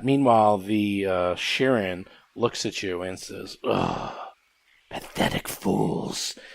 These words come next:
I can't believe you pathetic morons managed to best me. You will die in agony.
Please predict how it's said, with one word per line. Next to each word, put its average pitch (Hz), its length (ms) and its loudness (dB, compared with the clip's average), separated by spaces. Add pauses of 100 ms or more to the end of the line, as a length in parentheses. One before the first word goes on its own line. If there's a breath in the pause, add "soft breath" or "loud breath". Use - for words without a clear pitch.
(180 loud breath)
I - 40 -18
can't - 260 -6
believe 101 640 -6
you 98 180 -10
pathetic - 680 -2
morons 104 840 2
managed 95 380 -6
to 98 100 -6 (220)
best - 420 6
me. 117 420 -2 (560 loud breath)
You 110 200 -8
will 92 160 -10 (160)
die 107 360 10
in 92 280 0
agony. 98 600 0